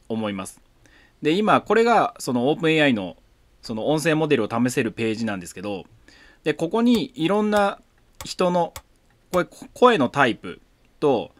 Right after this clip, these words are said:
あとはここが、えっと、どういう口調で、その、まあ、読んでほしいか、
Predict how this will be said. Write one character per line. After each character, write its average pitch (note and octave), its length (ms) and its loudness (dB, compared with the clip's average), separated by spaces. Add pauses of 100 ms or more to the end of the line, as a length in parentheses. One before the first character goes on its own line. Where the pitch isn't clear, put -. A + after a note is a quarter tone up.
(320)
あ E3 120 0
と D#3 80 2
は A2 100 4
こ - 180 -8
こ F#3+ 160 0
が、 G3 440 0
え A#2 80 -8
っ A2+ 40 -8
と、 G#2+ 120 -10
ど G3 280 0
う B3+ 60 0
い E3 120 0
う A#2+ 120 2
口 - 220 -8
調 C#3+ 320 -2
で、 C#3+ 420 -4 (1080)
そ B2 180 -2
の、 A#2 100 0 (420)
ま C3+ 120 2
あ、 B2 40 4
読 D#3 220 4
ん E3 60 2
で C3+ 80 6
ほ A#2 180 -2
し - 520 -6
い G#2 40 -2
か、 E2+ 240 -10